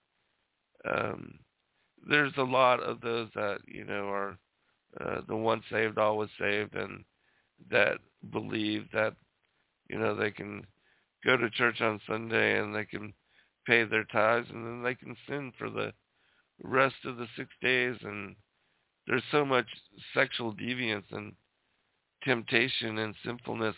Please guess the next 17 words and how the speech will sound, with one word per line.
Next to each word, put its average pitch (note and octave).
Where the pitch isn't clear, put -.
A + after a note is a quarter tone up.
going G#2+
on G#2
in B2
the A#2+
world. A2+
I'm G#2+
even, A#2
you B2+
know, A2+
hearing A#2+
back A2+
from G#2+
all A#2
of G#2+
these A2
different C3
ministries B2